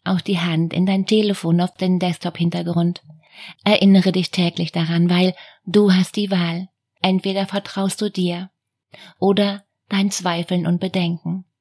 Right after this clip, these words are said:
Du kannst nicht nicht vertrauen. Du kannst nur wählen. Und Zweifel und Bedenken sind mentale Stoppschilder.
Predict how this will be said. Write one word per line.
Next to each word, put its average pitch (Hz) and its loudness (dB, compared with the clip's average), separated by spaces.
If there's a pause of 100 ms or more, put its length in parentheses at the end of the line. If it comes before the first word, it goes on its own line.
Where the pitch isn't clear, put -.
(300)
Du 208 0
kannst 202 -4
nicht 220 -4 (140)
nicht 208 -2
vertrauen. 170 -6 (300)
Du 202 -2
kannst 180 -2
nur 180 0
wählen. 175 -4 (500)
Und 180 0
Zweifel 240 -2
und 220 -4
Bedenken 170 -2 (140)
sind 185 -2
mentale 185 -4
Stoppschilder. 180 -6